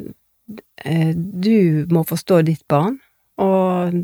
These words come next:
når du sier at, eh, nå var det sånn, nå er det sånn det er.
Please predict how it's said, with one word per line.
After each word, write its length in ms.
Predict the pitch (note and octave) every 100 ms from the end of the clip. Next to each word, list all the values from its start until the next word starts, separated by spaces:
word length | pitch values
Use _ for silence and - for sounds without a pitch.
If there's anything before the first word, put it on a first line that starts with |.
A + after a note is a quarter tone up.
| F#3 _
når 200 | F#3 F#3
du 80 | G3
sier 440 | F3 - F3+ E3+ D3
at, 200 | - -
eh, 320 | D3+ D3+ D3+
nå 320 | D#3+ E3 D#3+
var 180 | D#3 D3+
det 1000 | D3 C#3+ - D3+ _ _ _ _ - -
sånn, 480 | E3 E3 D3+ D3 F3+
nå 140 | F#3 F3+
er 100 | D#3+
det 60 |
sånn 240 | - E3 D3+
det 100 | D3
er. 200 | E3 B3